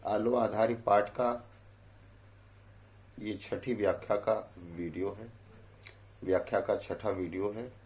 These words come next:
इसके पहले व्याख्या के पांच वीडियो आप लोगों को सेंड कर चुका हूं।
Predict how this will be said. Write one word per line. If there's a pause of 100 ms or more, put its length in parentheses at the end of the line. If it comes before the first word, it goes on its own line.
(1080)
इसके
पहले (260)
व्याख्या
के
पांच (100)
वीडियो (1000)
आप
लोगों
को
सेंड
कर
चुका
हूं।